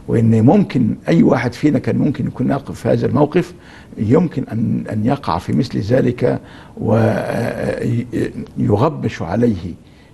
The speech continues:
بفعل، آه، أحداث معينة وفعل عقول كانت موجودة في ذلك الوقت كان يقودها عبد الله بن سبأ، آه، ويريد الفتنة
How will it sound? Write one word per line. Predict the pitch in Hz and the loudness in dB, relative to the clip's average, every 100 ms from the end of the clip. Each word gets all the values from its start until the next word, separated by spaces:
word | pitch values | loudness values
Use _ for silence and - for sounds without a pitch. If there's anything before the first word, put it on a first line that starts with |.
| - | -8
بفعل، | 101 101 160 170 147 147 151 - - - - - | -6 -2 0 2 4 4 4 0 -14 -20 -20 -12
آه، | 98 95 - 110 | -8 -6 -4 -6
أحداث | - 92 135 160 - 127 | -4 2 4 4 2 0
معينة | 110 113 120 123 | -2 -2 -2 -4
وفعل | 117 - 131 113 110 110 - - - - - - - | -4 -4 -2 -2 0 -2 -6 -16 -20 -20 -20 -20 -8
عقول | 98 110 120 147 175 180 160 | 0 0 2 4 4 6 2
كانت | 139 143 143 139 | 2 2 4 2
موجودة | 135 135 131 185 165 | 2 2 4 4 4
في | 127 127 | 2 0
ذلك | 123 139 123 120 | 2 2 0 0
الوقت | 113 120 - - - - - - - | 2 2 -2 -18 -20 -20 -20 -20 -10
كان | - 127 | 0 4
يقودها | 123 120 113 - - 123 110 107 - - - - | 6 4 2 2 2 2 2 0 -4 -12 -14 -4
عبد | 110 113 | -2 0
الله | 117 127 | 0 0
بن | 123 123 | 2 0
سبأ، | - 185 113 - - - - - - - - - | 2 0 0 -6 -14 -20 -20 -20 -20 -20 -12 -2
آه، | 107 107 104 104 110 - - - - | 2 4 4 4 0 -8 -20 -20 -12
ويريد | - 110 117 117 120 147 165 | -2 2 4 6 6 6 6
الفتنة | - - 190 190 165 107 | 2 0 0 2 2 2